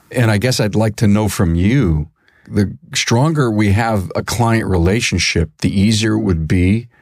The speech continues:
to make these recommendations. I mean, we've discovered this stuff in your vehicle. It, just in case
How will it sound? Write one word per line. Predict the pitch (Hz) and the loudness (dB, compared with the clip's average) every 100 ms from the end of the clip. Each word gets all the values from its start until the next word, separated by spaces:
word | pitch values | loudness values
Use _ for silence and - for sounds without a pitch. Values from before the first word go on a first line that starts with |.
| _ _ | _ _
to | - | -2
make | 98 98 98 - - - | 0 0 -2 -10 -20 -6
these | 107 104 98 87 - - - - _ - | 0 2 2 0 -4 -12 -20 -20 _ -6
recommendations. | - 117 110 113 98 87 92 98 127 113 | -2 -2 0 2 2 2 0 -2 -2 0
I | |
mean, | 104 101 | 0 0
we've | 104 180 | 0 0
discovered | 147 110 - - 117 135 143 117 90 | -2 -4 -4 -4 -4 -4 -6 -10 -6
this | 87 101 | -2 -2
stuff | - - - - 101 | -2 -6 -6 -4 0
in | 101 | 0
your | 95 | 0
vehicle. | 92 135 104 82 | 0 -2 -2 -2
It, | 131 | -2
just | 127 - | -2 -2
in | 143 110 | -2 -2
case | - 120 117 | -2 -2 -2